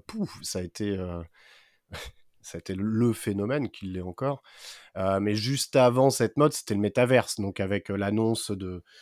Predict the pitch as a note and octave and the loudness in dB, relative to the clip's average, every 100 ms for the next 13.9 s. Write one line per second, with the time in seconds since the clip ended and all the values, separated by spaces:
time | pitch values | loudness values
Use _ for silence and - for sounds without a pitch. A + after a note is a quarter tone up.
0 | - - - - _ _ _ _ A#2 G2+ | -20 -20 -20 -20 _ _ _ _ -6 -2
1 | G#2 A2 A#2 A2+ - G#2+ F#2+ F#2+ F#2 F#2 | 2 6 6 6 0 0 0 -2 -4 -6
2 | F2+ F#2+ - F#2+ G2+ A2+ A2+ G2 F2 F2 | -6 -8 -6 -6 -2 -4 -4 -8 -8 -10
3 | F2 F2 F2 F2 F2 F2+ - G2 F2+ F2+ | -10 -10 -10 -10 -10 -10 -8 -6 -6 -6
4 | F2+ - F#2+ F#2+ - G2 G2 F#2+ F2+ G2 | -8 -8 -6 -6 -4 -4 -2 -6 -4 -2
5 | A#2 C3+ A#2 - - G#2 A2+ A2+ G#2 G#2 | 4 4 2 -6 -4 0 0 0 -2 0
6 | A2+ A#2 A#2 B2 A#2 A2+ A2+ A2+ A#2+ G#2 | 2 2 4 6 6 4 4 4 2 0
7 | G2+ G2 F#2+ F#2 F2 F2+ - F#2+ G#2 F#2+ | -2 -2 -6 -6 -8 -8 -8 -6 -8 -4
8 | A2 A2 G#2+ A2 G2 F2+ _ _ _ - | -2 0 0 -2 -4 -10 _ _ _ -20
9 | _ - G2 A2 A#2+ G2 G2 - G2 G2 | _ -4 0 0 0 -4 -12 -6 -4 -4
10 | G2 B2 G#2+ G2 F#2+ - F#2+ - A#2 G#2+ | -4 -4 -2 -4 -6 -10 -14 -10 -6 -4
11 | F#2 F2+ F2+ - G2 F#2+ F#2 C3+ A#2 F#2+ | -6 -8 -10 -6 -6 -6 -8 -10 -10 -8
12 | G2 F#2+ G#2 - G2+ A2 - G#2 G#2 - | -10 -8 -8 -8 -12 -12 -12 -8 -8 -6
13 | G#2 G#2 G2 G#2+ F#2+ - - D3 | -6 -6 -6 -6 -6 -8 -4 -4